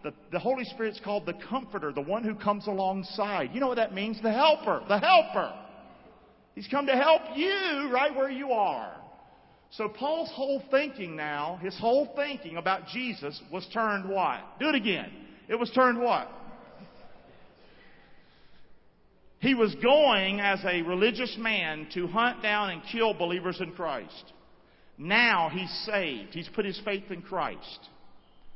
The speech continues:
Jesus interrupted his life in a big way. And his whole thinking now has been turned upside down.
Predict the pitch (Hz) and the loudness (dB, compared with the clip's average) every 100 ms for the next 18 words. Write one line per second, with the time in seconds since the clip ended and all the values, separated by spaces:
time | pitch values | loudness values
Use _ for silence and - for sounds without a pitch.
0 | - - - - - 240 240 170 143 - | -16 -18 -18 -14 -2 0 0 -2 -6 -4
1 | 226 196 147 202 220 165 180 196 165 165 | -4 -4 0 0 0 -6 -6 -6 -2 -2
2 | 175 180 135 110 135 143 113 92 67 - | -2 -4 -6 -4 -4 -6 -8 -10 -12 -18
3 | - - - - - - - - - - | -16 -12 -12 -14 -20 -20 -20 -20 -20 -20
4 | - - - - - - - - - - | -20 -20 -20 -20 -20 -20 -20 -20 -20 -16
5 | 135 143 - 170 196 202 202 - 135 123 | -12 -10 -4 0 0 -2 -6 -6 -8 -6
6 | 117 113 135 120 131 117 101 - 107 113 | -8 -8 -8 -6 -6 -6 -8 -8 -10 -10
7 | 85 | -14